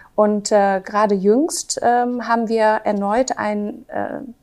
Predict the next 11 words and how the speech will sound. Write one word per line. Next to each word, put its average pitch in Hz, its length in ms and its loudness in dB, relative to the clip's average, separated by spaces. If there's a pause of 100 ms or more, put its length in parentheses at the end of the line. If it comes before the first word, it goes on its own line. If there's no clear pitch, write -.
(180)
Dreijahresplan, 247 1300 0 (360)
ähm, 214 540 2
formuliert. 214 680 0
Also 196 200 -2
das 190 200 -6
war 185 100 -8
letztes 202 340 -8
Jahr 196 180 -4
in 196 80 -8
zwanzig 196 480 -8
einundzwanzig, 208 920 -4